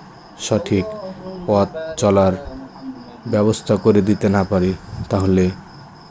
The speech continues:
সে সন্তান আমাদের জন্য আখেরাতে মুক্তির কারণ হবে না, বরং আমাদেরকে সে জাহান্নামে নিয়ে যাবে। এজন্য সবাই তার জন্য দোয়া করবেন, আমরাও দোয়া করি।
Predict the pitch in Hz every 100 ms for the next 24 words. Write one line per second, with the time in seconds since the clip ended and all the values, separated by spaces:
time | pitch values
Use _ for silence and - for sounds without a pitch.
0 | - - 98 - 104 95 98 95 95 95
1 | 95 92 98 95 95 92 - - - -
2 | - - - - - - - 104 113 101
3 | 92 104 95 - - 110 104 104 - 107
4 | 95 98 104 101 95 98 92 92 101 104
5 | 101 101 107 101 101 92 - - 95 101
6 | 98 95 92 92 92 95 92 92 98 92
7 | - - - - - - - 110 107 104
8 | 98 104 95 95 92 - 98 95 101 98
9 | 92 101 98 107 92 98 95 104 127 107
10 | 95 95 92 98 92 107 92